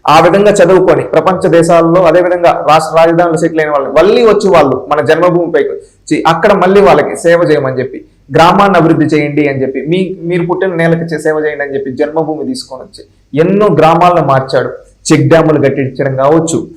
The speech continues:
అంగన్వాడీలు కట్టించడం కావచ్చు, పంచాయతీ కార్యాలయం కట్టించడం కావచ్చు, అదేవిధంగా,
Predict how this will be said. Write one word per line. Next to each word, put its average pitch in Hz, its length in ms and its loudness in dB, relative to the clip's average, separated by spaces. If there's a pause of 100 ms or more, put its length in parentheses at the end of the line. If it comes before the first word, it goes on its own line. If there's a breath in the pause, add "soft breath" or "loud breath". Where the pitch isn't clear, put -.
(160 loud breath)
అంగన్వాడీలు 156 640 2
కట్టించడం 139 420 -2
కావచ్చు, 160 280 0
పంచాయతీ 165 520 0
కార్యాలయం 147 480 0
కట్టించడం 135 420 -6
కావచ్చు, 160 340 2
అదేవిధంగా, 165 680 0